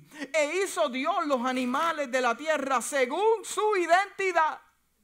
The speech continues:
según su especie, ganando según su especie, y todo animal que se arrastra sobre la tierra según su identidad. Y vio Dios que era, ¿qué? Bueno.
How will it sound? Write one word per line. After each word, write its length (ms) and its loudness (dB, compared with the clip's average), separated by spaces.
según 540 -2
su 160 -6
especie, 800 -4
ganando 720 -2
según 440 -4
su 200 -6
especie, 720 -4
y 240 -8
todo 400 -2
animal 720 -4
que 120 -8
se 160 -10
arrastra 600 -4
sobre 280 -6
la 200 -6
tierra 580 -4
según 580 0
su 280 -4
identidad. 800 0
Y 160 -4
vio 300 0
Dios 320 0
que 100 -6
era, 380 2
¿qué? 400 0
Bueno. 640 -6